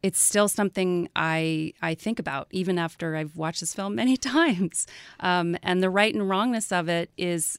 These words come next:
I come, again, from a secular background, so my right and wrong is very different, but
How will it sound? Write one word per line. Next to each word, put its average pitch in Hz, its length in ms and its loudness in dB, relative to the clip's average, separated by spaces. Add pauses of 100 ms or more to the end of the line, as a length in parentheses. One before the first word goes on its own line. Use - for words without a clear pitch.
(120)
I 175 140 0
come, 180 360 -4
again, 156 320 -2
from 160 180 -2
a 151 40 -4
secular 160 400 -6
background, 160 480 -4
so 160 100 -4
my 156 180 0
right 165 220 0
and 165 100 -2
wrong 151 260 -2
is 139 100 -6
very 151 180 -4
different, 170 560 -6
but 151 220 -6